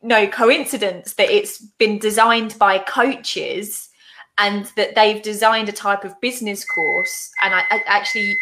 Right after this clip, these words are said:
you really hit the nail on the head earlier when you said, actually, they've taken a lot of the overwhelm out,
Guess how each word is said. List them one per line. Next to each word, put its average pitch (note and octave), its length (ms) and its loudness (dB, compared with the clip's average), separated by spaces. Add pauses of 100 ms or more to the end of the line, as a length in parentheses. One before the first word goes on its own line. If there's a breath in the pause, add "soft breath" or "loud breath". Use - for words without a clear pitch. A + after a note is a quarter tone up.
you G#3+ 220 -6
really A#3+ 320 -8
hit G3+ 200 -6
the G#3+ 60 -6
nail F#3+ 200 2
on F#3+ 100 -2
the E3 60 -6
head F3+ 220 -4
earlier G3 360 0
when E3+ 100 -10
you F3+ 140 -12
said, F#3+ 160 -6
actually, G#3+ 360 -2
they've F3+ 220 -6
taken G3 320 -6
a F#3 80 -6
lot G3+ 300 0
of G3+ 100 -8
the G3 180 -8
overwhelm F#3 640 -2
out, C3 280 -10